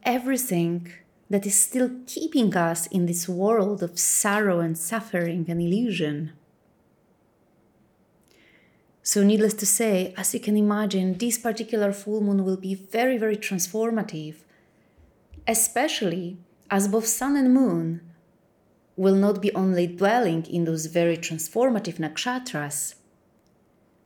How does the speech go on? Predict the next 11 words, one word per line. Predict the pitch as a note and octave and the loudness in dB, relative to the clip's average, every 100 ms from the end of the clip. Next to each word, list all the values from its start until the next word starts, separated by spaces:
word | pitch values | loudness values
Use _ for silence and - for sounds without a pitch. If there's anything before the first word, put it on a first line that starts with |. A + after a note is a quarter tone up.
| - | -6
but | F#3+ G3 | -2 0
at | F3+ | 0
the | |
same | F#3+ - A3 G#3+ | 2 2 0 0
time, | A3+ B3 D4+ D4 _ _ _ _ _ - | -2 -2 -4 -8 _ _ _ _ _ 2
in | G3 | 4
the | F#3+ | 6
most | G#3 G#3+ - | 4 2 -2
intense | F#3+ F3 F3 F3 G#3+ A3 A3+ - | 0 0 -2 -2 2 2 2 -2
nakshatra | F3 F3 - F3+ - F3 - | -4 -4 -8 -8 -8 -8 -4
padas, | F3+ F#3 F#3 C#3 - - - | -2 0 0 -2 -6 -8 -10